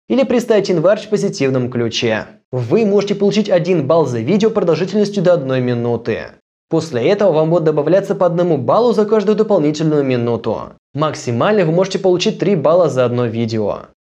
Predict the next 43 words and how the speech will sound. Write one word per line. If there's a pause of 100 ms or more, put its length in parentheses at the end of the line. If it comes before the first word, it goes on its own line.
(100)
Это
означает,
что
вы
можете
заработать
девять
баллов
в
неделю. (180)
Если
вы
являетесь
региональным
послом,
то
вы
можете
использовать
Twitter-треды
для
выполнения
заданий. (380)
Ваш
аккаунт
должен
быть
информативным
и
ориентирован
на
январь. (220)
Вы
должны
сделать
минимум
шесть
твитов,
за
что
получите
один
балл.